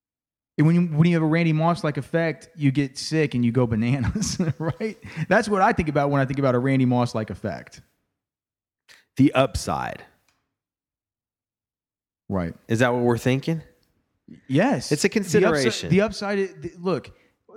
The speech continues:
Speaker 1: nobody's ever said that the upside with Brandin Cooks isn't enormous.
Speaker 2: Well,
Speaker 1: It's
Speaker 2: and
Speaker 1: one of,
Speaker 2: like
Speaker 1: it's
Speaker 2: we
Speaker 1: one of
Speaker 2: said,
Speaker 1: the
Speaker 2: what
Speaker 1: most
Speaker 2: happens,
Speaker 1: enormous of
Speaker 2: what
Speaker 1: anything.
Speaker 2: happens when Amendola goes down?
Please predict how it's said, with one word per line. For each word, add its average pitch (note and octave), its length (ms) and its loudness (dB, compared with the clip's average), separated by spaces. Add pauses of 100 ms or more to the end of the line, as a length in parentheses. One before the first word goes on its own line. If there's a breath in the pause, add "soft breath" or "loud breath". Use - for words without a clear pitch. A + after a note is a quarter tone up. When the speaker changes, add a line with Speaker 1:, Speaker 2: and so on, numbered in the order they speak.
(120)
Speaker 1:
nobody's G3+ 440 2
ever F#3+ 240 0
said G3+ 260 0
that D#3 140 -4
the D#3 100 -4
upside D#3 320 -2
with C#3 140 -4
Brandin D3 220 -2
Cooks C#3+ 200 -4
isn't C#3 400 0
enormous. A2+ 920 0
Speaker 2:
Well, F3 120 4
Speaker 1:
It's E3+ 60 2
Speaker 2:
and D#3+ 80 4
Speaker 1:
one D#3+ 80 6
of, - 20 6
Speaker 2:
like E3+ 80 4
Speaker 1:
it's F3 80 2
Speaker 2:
we D#3+ 60 4
Speaker 1:
one G3 100 6
of E3+ 60 6
Speaker 2:
said, - 40 4
Speaker 1:
the - 40 6
Speaker 2:
what F#3 100 6
Speaker 1:
most F#3 40 -2
Speaker 2:
happens, F#3+ 220 2
Speaker 1:
enormous D#3+ 240 -2
of C#3 100 -8
Speaker 2:
what F3 120 0
Speaker 1:
anything. D#3+ 160 0
Speaker 2:
happens C#3+ 300 -2
when A#2 100 -4
Amendola G#2+ 640 -2
goes F2 280 -8
down? E2 380 -12